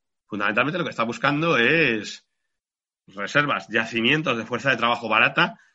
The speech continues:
que apropiarse, pero también de naturaleza, en última instancia, ¿no? Con esta, con esta síntesis de, que hace, que hace Moore de, de trabajo y, y naturaleza.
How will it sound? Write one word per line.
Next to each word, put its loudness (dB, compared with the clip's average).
que 2
apropiarse, 2
pero -6
también 0
de 0
naturaleza, 0
en -4
última -2
instancia, -8
¿no? -4
Con -8
esta, 2
con -2
esta 2
síntesis -4
de, -10
que -4
hace, -2
que -6
hace -2
Moore 0
de, -2
de -2
trabajo 2
y, -4
y 2
naturaleza. 0